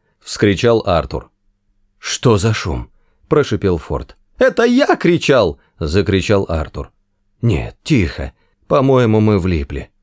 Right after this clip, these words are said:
"По-твоему?" За дверью раздались чеканные шаги. "Дентросийцы?" испуганно прошептал Артур. "Нет, сапоги кованые", заметил Форд. В дверь грозно постучали.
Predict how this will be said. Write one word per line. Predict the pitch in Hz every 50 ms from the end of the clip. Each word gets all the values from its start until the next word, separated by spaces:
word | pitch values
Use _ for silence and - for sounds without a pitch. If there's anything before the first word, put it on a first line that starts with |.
| _ _ _ _ _ _ _ -
"По-твоему?" | - 113 98 - - 123 127 180 247 311 349 339 269 101 104 82 - - _ _ _ _ _ _ _ _ _ _ _ -
За | 67 71 73 85 98 101
дверью | 101 113 160 208 226 214 214 214 202
раздались | 170 139 110 95 104 104 110 143 156 -
чеканные | - - - 143 127 - 107 101 98 104 104 110 107 107 107
шаги. | - - 110 107 80 - - - - _ _ _ _ _ _ _ _ _ _ _ _ _ _ _
"Дентросийцы?" | - 87 104 113 107 95 - 107 101 92 - - 185 202 214 196 - - 208 151 - _ _ _ _ _ _ _ _ _ -
испуганно | 82 78 76 - - - 135 147 139 147 143 135 127
прошептал | - - 98 - 101 85 - - 92 90 - -
Артур. | 87 78 71 - - 80 67 - - _ _ _ _ _ _ _ _ _ -
"Нет, | 127 135 110 85 64 60 62 -
сапоги | - - 139 127 - 120 113 107 113 131 117 95
кованые", | - - 156 131 87 78 69 65 67 65 76 - _ _ _ _ -
заметил | - 85 101 107 101 98 87 - 87 82
Форд. | 76 - - 69 65 69 - - _ _ _ _ _ _ _
В | - 78 69 69
дверь | 69 76 82 101 135 165 180 170
грозно | 135 127 113 110 104 101 92 107 110 107
постучали. | - 117 - - 139 123 - - 80 67 64 60 -